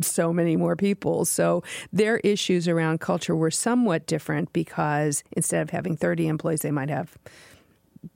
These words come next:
three hundred. I mean, I'm, I'm exaggerating, but you know what I'm saying. So their issues around structure and communication, uh, but their issues with their products and their customer were very similar.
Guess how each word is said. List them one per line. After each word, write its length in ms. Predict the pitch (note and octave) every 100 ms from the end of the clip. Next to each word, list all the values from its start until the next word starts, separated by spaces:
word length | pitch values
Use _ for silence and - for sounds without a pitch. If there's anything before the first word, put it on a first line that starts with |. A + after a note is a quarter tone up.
| - - -
three 180 | E3 F3
hundred. 500 | E3 F3+ A2+ F#2 C3+
I 60 |
mean, 160 | C#3 A#2
I'm, 160 | B2 D3
I'm 160 | C#3
exaggerating, 600 | D3 F#3 - D3+ E3 E3
but 100 | D3+
you 80 | F#3+
know 80 | F3
what 100 | D#3+
I'm 120 | D#3+
saying. 340 | - F3+ D#3 E3+
So 160 | E3
their 180 | E3+ F#3+
issues 320 | F3+ - E3+
around 360 | E3+ D#3+ D#3+ E3
structure 440 | - E3 - F3
and 140 | D#3+ D#3+
communication, 720 | E3 E3 D#3+ D#3+ E3 E3 D#3+
uh, 120 | D3+ - - - -
but 180 | G3 G3
their 180 | G3 G3
issues 360 | G#3+ - B3
with 100 | A3+
their 160 | - F3
products 480 | - F3 E3+ F#3+ -
and 80 | F#3+
their 80 |
customer 480 | F3+ G3 - G3+ F#3+
were 140 | F3 D3+
very 360 | E3+ F3 G#3
similar. 640 | G3 - D#3 D3 D3+ D#3